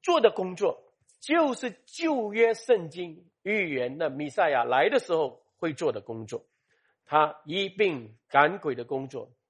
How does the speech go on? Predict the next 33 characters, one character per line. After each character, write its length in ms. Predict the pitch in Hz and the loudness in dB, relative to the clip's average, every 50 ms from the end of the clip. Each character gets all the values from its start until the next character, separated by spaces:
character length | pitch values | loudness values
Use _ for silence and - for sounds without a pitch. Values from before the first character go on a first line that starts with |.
| _ _ _ _ | _ _ _ _
传 420 | - - - 156 160 180 214 226 220 | -18 -2 6 6 6 6 6 0 -6
遍 280 | - 254 220 156 135 | 0 0 0 0 0
四 220 | 120 - - 147 117 | -8 -10 -10 -12 -8
方， 240 | _ 127 117 113 - _ _ _ _ _ _ _ _ | _ -6 -6 -6 -10 _ _ _ _ _ _ _ _
他 160 | - 170 180 | 2 2 2
所 320 | 180 - - - 160 143 147 | 2 2 -2 0 2 2 2
做 200 | 147 285 294 240 | 2 2 2 4
的 100 | 180 156 | 4 4
事 400 | 131 - - - 170 - - _ _ _ _ _ _ _ _ _ _ _ _ _ | 0 0 -10 -8 -8 -8 -10 _ _ _ _ _ _ _ _ _ _ _ _ _
是 360 | _ - - 180 151 - - _ - | _ -8 -6 -4 -4 -4 -8 _ -14
人 680 | 147 127 123 131 135 151 165 170 175 190 240 - - _ _ _ _ _ | -12 -8 -4 0 6 8 8 8 8 4 -2 -10 -14 _ _ _ _ _
无 160 | - 147 165 | -6 -6 -2
法 200 | 156 131 110 110 | 0 0 -2 -2
做 200 | - - 120 113 | -4 -6 -8 -4
到 180 | 104 113 107 | -4 -4 -6
的， 100 | 107 - _ _ _ _ _ _ _ _ _ _ _ | -6 -12 _ _ _ _ _ _ _ _ _ _ _
人 340 | _ 135 127 156 160 160 151 | _ 2 4 4 4 4 0
无 100 | 156 165 | -8 -6
法 200 | 151 151 101 92 - | -2 -2 -4 -2 -4
做。 120 | - 117 | -12 -12
所 140 | - - 277 | -4 -4 -2
以 40 | 269 | 0
呢， 120 | 233 247 | 0 0
现 180 | 240 - 311 294 | 0 -2 -2 0
在 100 | 285 254 | 0 0
是 140 | - - 247 | 2 2 0
要 100 | 220 202 | 0 0
证 280 | - - 339 311 214 | 0 -2 -2 -2 -2
明 140 | 160 151 151 | -2 -6 -6
他 140 | - - 180 | 2 2 2
的 100 | 147 143 | 2 2
身 260 | - - 147 143 139 | -2 -2 -4 -4 -4
份， 140 | 135 135 | -10 -12